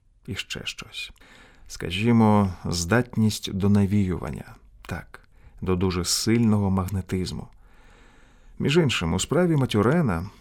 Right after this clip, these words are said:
в показаннях свідків записано, що він якимось чином заворожував людей, свої жертви, як удав кроликів.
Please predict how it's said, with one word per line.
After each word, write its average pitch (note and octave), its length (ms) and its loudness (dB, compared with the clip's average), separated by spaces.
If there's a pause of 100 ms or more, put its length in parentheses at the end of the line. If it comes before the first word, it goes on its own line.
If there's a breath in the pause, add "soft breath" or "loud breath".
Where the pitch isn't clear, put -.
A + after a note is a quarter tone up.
(100)
в - 20 -18
показаннях G2 520 2
свідків F#2 500 -2
записано, A2 500 0
що F#2+ 200 -2
він A2+ 240 2
якимось G#2 440 0
чином A2 440 0
заворожував G2 960 0
людей, D#2 400 -6 (100)
свої F2 300 -6
жертви, F#2+ 600 -2 (300)
як - 340 -12
удав F#2 280 -2
кроликів. - 600 -4